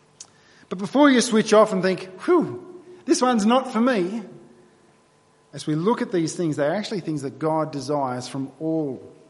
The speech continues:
of his children. Peter refers to the,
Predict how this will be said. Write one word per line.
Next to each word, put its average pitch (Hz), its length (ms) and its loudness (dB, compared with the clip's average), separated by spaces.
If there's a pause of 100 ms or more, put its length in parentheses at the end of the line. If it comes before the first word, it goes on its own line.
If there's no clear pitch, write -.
(140)
of 127 80 -16
his 131 240 -8
children. 107 640 -8 (2250)
Peter 170 260 6
refers 185 460 6
to 190 120 4
the, 180 220 6